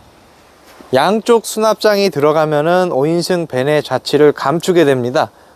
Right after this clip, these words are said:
그래서 십이 인승인지 오 인승인지 구분이 안 갈 정도로 저희가 제작을 하고 있다, 이렇게 말씀을 드리겠고요.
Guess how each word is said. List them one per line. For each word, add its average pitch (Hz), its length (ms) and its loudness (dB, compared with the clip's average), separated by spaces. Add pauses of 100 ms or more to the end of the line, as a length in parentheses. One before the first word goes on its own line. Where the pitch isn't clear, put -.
그래서 147 300 2
십이 165 320 -4
인승인지 160 800 2 (400)
오 143 160 4
인승인지 180 720 2 (260)
구분이 160 340 0
안 117 260 0
갈 180 180 4
정도로 165 640 2
저희가 127 320 0
제작을 127 400 -2
하고 131 160 -4
있다, 135 260 0
이렇게 120 240 0
말씀을 117 460 -4
드리겠고요. 113 640 -2